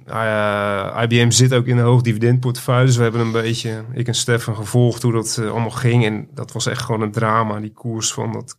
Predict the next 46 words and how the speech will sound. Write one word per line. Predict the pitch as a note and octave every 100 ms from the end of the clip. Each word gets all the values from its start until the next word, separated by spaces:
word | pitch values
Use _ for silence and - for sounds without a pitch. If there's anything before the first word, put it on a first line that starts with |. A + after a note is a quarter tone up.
| _
Kyndryl, | - A#2+ A2+ A2 A2 A2 A2+
ja, | A2+ A2
dat, | A2 A#2+ _
dat | - A#2 - -
donderde | B2+ A#2 B2+ C3 B2 A#2+
in | A#2
elkaar | A2+ - A#2+ A#2 A#2
van | A#2
veertig | - C3 A#2+ A#2+
dollar | A2 A#2 A2
naar | A2 -
acht | B2 B2
dollar, | A#2 A#2 A2+
staan | B2 A#2
nu | A2+ G#2
vijftien | A#2 B2 B2 B2
dollar. | G#2+ G#2+ A2 G#2+ A#2+ - - - - -
En | -
dat | G#2+ -
is |
gewoon | - G#2 A2
een, | G#2+ G#2+ G#2+
eh, | G#2+
ja, | G#2 G2
verlieslatend | A#2+ A#2+ B2 - B2+ A#2+ A#2 A#2+
bedrijf. | G#2 G#2+ A2 A2 A2 G#2+ - -
Eh, | A#2 A2
de | A2
omzet | B2+ B2+ A#2+ A2+
krimpt | - B2+ B2 B2
elk | A2+ A2
jaar. | G#2+ G#2+ G#2+
Dus | A2+
dan | B2
snap | - C3+ B2+
je | B2 A#2
ook | A2
wel | A2+ A2
waarom | A2 A#2 A2+ G#2+ G#2 _ _ _ _
zo'n | - B2 A2 A2
I | A2+
B |
M | A#2+ A#2 A#2
daar | A2+
vanaf | G#2+ A#2 A#2+
wil. | A#2+ A2 G#2+ B2